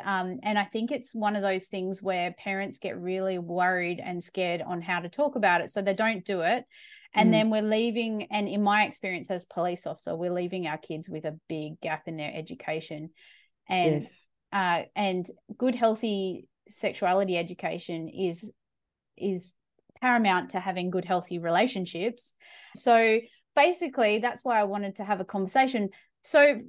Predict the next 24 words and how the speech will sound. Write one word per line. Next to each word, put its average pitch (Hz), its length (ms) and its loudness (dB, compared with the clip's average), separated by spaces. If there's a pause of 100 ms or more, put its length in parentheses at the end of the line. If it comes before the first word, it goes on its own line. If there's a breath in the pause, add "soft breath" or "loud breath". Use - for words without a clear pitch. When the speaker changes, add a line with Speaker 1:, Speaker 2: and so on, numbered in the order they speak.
(460)
Speaker 1:
Vanessa, 285 440 2
just 311 260 -4
tell 349 120 6
me 330 140 4
a 285 60 4
little 254 220 4
bit 220 180 2
about 208 260 4
how 208 140 0
you 202 160 0
got 196 180 -2
started 190 800 0
in 196 360 -4
this 190 240 -4
space. - 500 -4
I'm 185 160 0
sure 214 220 -4
there's 196 220 -2
a 185 40 -4
bit 180 140 -4
of 175 80 -6
a 180 40 -8
story 190 320 -2
there. 170 260 -10